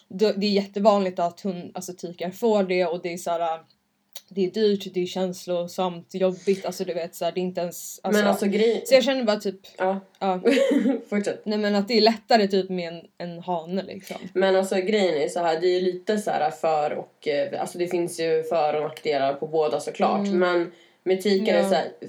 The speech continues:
Speaker 2: av min erfarenhet, eller vad jag har hört, så brukar det där oftast
Speaker 1: Mm.
Speaker 2: hända när de är lite äldre, men fortfarande så är det ju lika jobbigt, liksom.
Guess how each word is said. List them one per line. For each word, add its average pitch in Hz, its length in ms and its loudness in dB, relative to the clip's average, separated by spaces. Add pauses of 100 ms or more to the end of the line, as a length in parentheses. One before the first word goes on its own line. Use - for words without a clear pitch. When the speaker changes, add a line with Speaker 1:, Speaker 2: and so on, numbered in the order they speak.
(120)
Speaker 2:
av 185 180 2
min 226 220 2
erfarenhet, 151 760 -2
eller 151 200 0
vad 165 140 2
jag 160 140 2
har 156 120 -2
hört, - 140 -2
så - 180 -4
brukar 151 360 0
det 147 160 -6
där 165 320 4
oftast - 240 -2
Speaker 1:
Mm. - 140 -2
Speaker 2:
hända 147 240 0
när 147 120 0
de 143 180 0
är 147 40 0
lite 160 200 0
äldre, 180 440 2
men 135 180 0
fortfarande 147 580 -4
så 151 120 -6
är 139 40 -4
det 147 60 -4
ju 147 60 -4 (240)
lika 156 360 -2
jobbigt, 160 480 0
liksom. - 440 -8